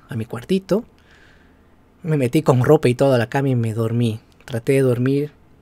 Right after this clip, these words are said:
porque tenía que hacer muchas cosas en la tarde ese día. Y dije, "Pucha, es una anécdota que,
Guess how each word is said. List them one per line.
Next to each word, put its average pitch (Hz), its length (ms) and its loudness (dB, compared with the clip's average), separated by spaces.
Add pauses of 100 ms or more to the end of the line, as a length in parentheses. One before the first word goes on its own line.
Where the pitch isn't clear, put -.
(440)
porque - 180 -14
tenía 127 380 -2
que - 80 -6
hacer 131 280 -2
muchas 135 200 -2
cosas 127 280 -2
en 123 60 0
la 120 80 -2
tarde 127 300 0
ese 120 180 -4
día. 139 400 -2 (720)
Y 135 60 -6
dije, 117 220 -4
"Pucha, 120 280 -4 (720)
es 123 140 -8
una 147 420 0 (100)
anécdota 131 480 -2 (300)
que, 104 380 -8